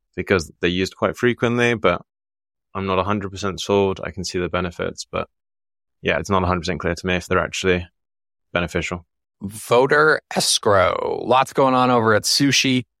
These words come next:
Speaker 2: Same thing over in the world of optimism. So we're sitting here in, uh, in another voting cycle, talking about the only vote of this cycle and possibly one of the most important votes for optimism,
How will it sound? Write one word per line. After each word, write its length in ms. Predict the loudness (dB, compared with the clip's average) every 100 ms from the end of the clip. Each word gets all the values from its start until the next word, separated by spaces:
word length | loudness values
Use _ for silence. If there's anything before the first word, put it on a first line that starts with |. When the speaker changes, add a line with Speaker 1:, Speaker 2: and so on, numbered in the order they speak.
| -6
Speaker 2:
Same 540 | -2 0 2 2 0
thing 420 | 0 0 2 2
over 420 | 2 2 4 2 2
in 180 | 2
the 80 | 2
world 540 | 2 4 4 4 2 0
of 520 | 2 4 4 2 -4 _ _
optimism. 1000 | 4 4 2 2 4 4 4 2 2 0
So 340 | -2 2 4 4
we're 220 | 0 -2
sitting 300 | 0 0 0
here 260 | 2 4 2
in, 400 | 0 -2 0 0
uh, 460 | 0 0 -2 -4 -4
in 120 | -2
another 320 | 0 2 2
voting 420 | 0 2 2 2
cycle, 540 | 0 2 2 2 0 0 -4
talking 380 | 2 2 2 0
about 420 | 2 4 4 0 _ _ _
the 280 | 0 0 2
only 340 | 2 4 4 2
vote 340 | 4 4 2 0
of 200 | 0 0
this 180 | 0
cycle 460 | 2 2 2 2 2
and 180 | 0 0
possibly 420 | 0 0 0 0
one 180 | 2 2
of 80 | 2
the 80 |
most 280 | 2 2 0
important 460 | -6 -4 -2 -2 0
votes 380 | 2 2 -2 -10 _ _
for 500 | -8 0 4 4 2
optimism, 760 | 0 -2 0 -2 0 -2 -4 -8